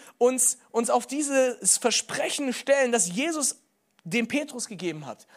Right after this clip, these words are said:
Ja, das ist ja ein Wortspiel, du bist Petrus und auf diesen Petra, ja, er meint nicht Petrus,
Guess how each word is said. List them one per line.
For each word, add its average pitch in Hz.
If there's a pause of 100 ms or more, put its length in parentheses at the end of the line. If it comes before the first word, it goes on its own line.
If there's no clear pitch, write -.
(140)
Ja, 196
das 262
ist -
ja 277
ein 247
Wortspiel, 240
du 220
bist 208
Petrus 240 (220)
und 214
auf 208
diesen 233
Petra, 262 (180)
ja, 208
er 220
meint 320
nicht 233
Petrus, 208